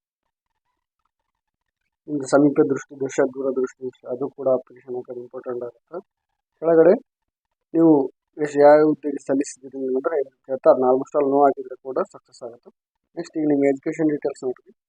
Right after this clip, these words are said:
ಯಾವ್ದು ಯಾವ ಥರ ಆಗ್ಬೇಕಂತ. ಫಸ್ಟಿಗೆ ಎಸ್ ಎಲ್ ಸಿ ರಿಜಿಸ್ಟರ್ ನಂಬರ್ ಅಂದ್ರೆ ಇಲ್ಲೇ ಸೆಲೆಕ್ಟ್ ಮಾಡ್ಕೊಬೇಕು. ಎಸ್ ಎಲ್ ಸಿ ನಿಮ್ಮ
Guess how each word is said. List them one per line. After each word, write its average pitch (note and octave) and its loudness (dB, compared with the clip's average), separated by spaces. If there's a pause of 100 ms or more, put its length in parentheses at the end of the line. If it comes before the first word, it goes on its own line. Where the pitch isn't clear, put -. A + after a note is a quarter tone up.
(400)
ಯಾವ್ದು D3+ 4 (160)
ಯಾವ C#3 -2
ಥರ C#3 -6
ಆಗ್ಬೇಕಂತ. B2+ -6
ಫಸ್ಟಿಗೆ D#3 -6
ಎಸ್ C#3+ 0
ಎಲ್ D#3+ 4
ಸಿ E3 0
ರಿಜಿಸ್ಟರ್ D3 -6
ನಂಬರ್ C3+ -6
ಅಂದ್ರೆ D3 -6 (180)
ಇಲ್ಲೇ D#3+ 2
ಸೆಲೆಕ್ಟ್ D3 -2
ಮಾಡ್ಕೊಬೇಕು. C3 -18
ಎಸ್ C3 -10
ಎಲ್ D3 -4
ಸಿ - -20
ನಿಮ್ಮ C#3 -10